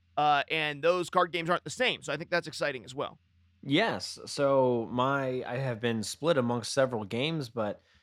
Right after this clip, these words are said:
Speaker 2: uh, in all of them nonetheless, I've, in, in Legends of Runeterra specific, I'm kind of at this period, and I feel like I go through this cycle every single time that we have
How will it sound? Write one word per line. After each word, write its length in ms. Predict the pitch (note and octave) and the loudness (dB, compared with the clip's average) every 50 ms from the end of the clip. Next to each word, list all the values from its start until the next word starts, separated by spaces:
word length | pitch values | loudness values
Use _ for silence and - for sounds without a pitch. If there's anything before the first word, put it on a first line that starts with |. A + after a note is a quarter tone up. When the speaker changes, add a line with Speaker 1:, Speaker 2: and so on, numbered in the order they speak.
| _ _ _ | _ _ _
Speaker 2:
uh, 160 | G2 G2+ G2+ - | -6 -6 -4 -2
in 160 | C3 C3 B2 | -2 -2 -2
all 300 | - F#2 A2+ B2+ C#3 C3+ | 0 4 6 6 6 6
of 100 | B2+ A2 | 2 0
them 180 | A#2 A2+ A2 | -2 -2 0
nonetheless, 800 | A2 A2+ A2 A2 G2+ G2 F#2 F2+ G#2 B2+ A#2 G#2 G#2 - - - - - | 0 -2 -2 -2 -2 -4 -2 0 2 2 2 0 -2 -6 -8 -12 -8 -4
I've, 400 | G#2 G#2+ G#2 G#2 F#2 F#2+ G2 G#2 | -2 -2 -2 -4 -6 -12 -14 -14
in, 340 | G2 - G#2 G#2+ G#2 G#2 | -10 -8 -6 -6 -6 -6
in 200 | G2+ F2 G#2+ G#2 | -6 -6 -6 -2
Legends 280 | G#2 A#2 A2+ A2+ B2 A2 | -2 -2 -2 -2 -2 -2
of 100 | A#2 G2 | -2 -4
Runeterra 440 | G2+ G2 F#2+ - A2+ A2+ A2 G#2 G2 | -4 -6 -6 -4 -2 -2 -2 -2 -4
specific, 680 | - - G2+ F#2 - - C#3+ D#3 - C3 A2+ - - - _ _ _ _ _ | -6 -10 -10 -10 -4 -4 -4 -4 -4 -6 -6 -6 -10 -20 _ _ _ _ _
I'm 80 | - G#2+ | -12 -6
kind 160 | - C3 C#3+ | -2 2 4
of 60 | D3+ | 4
at 100 | D3+ C3+ | 4 4
this 140 | B2 B2+ - | 2 -2 -6
period, 300 | - - B2+ B2+ C3 A#2+ | -4 -2 0 2 2 2
and 40 | A2 | 0
I 40 | G#2 | -4
feel 120 | - B2+ | -2 -2
like 80 | C#3 C3 | -2 -2
I 60 | B2+ | -2
go 180 | G#2+ G#2+ A#2 A#2 | -2 0 -2 -2
through 180 | - - A#2+ | -2 -4 -4
this 140 | A2 A2+ G#2 | -4 -4 -4
cycle 360 | - - G#2+ A2 G#2+ A#2 A#2 | -4 -4 -4 -4 -2 -2 -2
every 160 | A2+ A2 A2+ | 0 0 -2
single 200 | - A#2 A2+ A2 | -4 -4 -8 -8
time 260 | G2+ - A#2+ A#2+ A#2+ A2+ | -6 -4 -2 -2 -2 -2
that 100 | A#2 D2+ | -6 -8
we 80 | A2 | -10
have 420 | G2+ G#2+ B2 B2 B2 B2 A#2+ A#2 | -6 -4 -2 0 0 -2 -4 -6